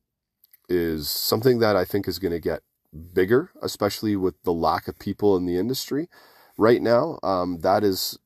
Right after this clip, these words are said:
starting to change, I think, with all of the, the promotions of the trade coming from all angles. But for a while, we're gonna see a lack of skill, a lack of knowledge. And if you, <laughs> if you can step in and be heavily relied upon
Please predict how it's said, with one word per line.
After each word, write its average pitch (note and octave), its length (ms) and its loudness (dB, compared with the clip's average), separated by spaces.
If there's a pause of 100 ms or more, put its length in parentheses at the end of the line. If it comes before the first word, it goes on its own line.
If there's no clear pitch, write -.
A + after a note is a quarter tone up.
starting G#2 360 -2
to - 80 -12
change, A#2+ 400 2
I B2 100 4
think, B2+ 320 -2
with F2+ 180 -6
all F#2 240 2
of E2 180 -2
the, E2 360 -2 (880)
the F#2 100 -6
promotions G#2+ 640 2
of A#2 140 0
the A#2 60 0
trade C3 380 0 (140)
coming G2+ 280 0
from F2+ 180 -2
all F2+ 180 2
angles. F2+ 440 -4 (380)
But - 120 -2
for B2 160 4
a A#2+ 60 6
while, A#2+ 400 6
we're G2+ 100 4
gonna F#2 220 0
see G#2 260 -2
a G2+ 60 4
lack F#2 300 2
of F#2+ 100 -4
skill, F#2 520 0
a - 100 -6
lack E2+ 260 0
of E2+ 120 -8
knowledge. D#2 500 -4 (520)
And F2 560 0 (1040)
if E2+ 220 -8
you, B2+ 500 0 (300)
<laughs> - 320 -16
if D#3 140 -4
you - 120 0
can D3+ 140 0
step D3 340 2
in C3+ 140 6
and G2+ 120 0
be F#2 100 -4
heavily G2+ 400 0
relied F#2 420 0
upon C#2 460 -6